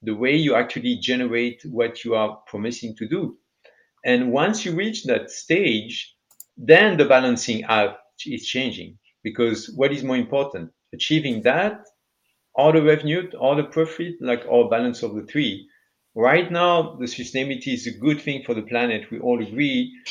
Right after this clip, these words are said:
And it depends maybe on the zone of the world you're listening that. In the U S, it might be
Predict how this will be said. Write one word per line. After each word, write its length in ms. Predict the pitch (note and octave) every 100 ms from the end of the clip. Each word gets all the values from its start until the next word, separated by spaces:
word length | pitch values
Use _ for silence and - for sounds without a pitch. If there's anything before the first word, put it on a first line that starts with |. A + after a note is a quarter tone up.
| - - _ _ -
And 220 | E3+ F#3+
it 80 | G3
depends 320 | - E3+ D#3
maybe 200 | C#3+ C3+
on 140 | B2+ A#2
the 320 | A2 A2 A2
zone 420 | C3 C3 B2+ A#2+
of 140 | G#2 G#2+
the 80 | G#2+
world 340 | A#2+ A2+ G#2
you're 140 | G#2+
listening 480 | A2 A#2 A2+ G#2 G2+
that. 320 | A#2+ G#2+ G2
In 140 | A2+ A2
the 80 | A2
U 280 | C3 D3
S, 380 | C#3 C3+ - -
it 160 | A#2+ A2+
might 300 | A#2 A2+ A2
be 340 | A#2 A2+ A2